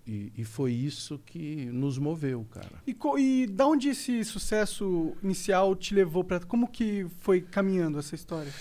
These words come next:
Speaker 1: Então, muita pancada, né? O Varela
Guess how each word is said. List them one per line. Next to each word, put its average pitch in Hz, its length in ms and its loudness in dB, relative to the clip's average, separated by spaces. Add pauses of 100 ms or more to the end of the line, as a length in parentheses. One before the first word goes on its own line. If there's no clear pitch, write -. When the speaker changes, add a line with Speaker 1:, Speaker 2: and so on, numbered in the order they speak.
(200)
Speaker 1:
Então, 131 460 0
muita 170 680 4
pancada, 160 720 -2
né? 107 200 -4
O 117 80 -4
Varela 139 640 0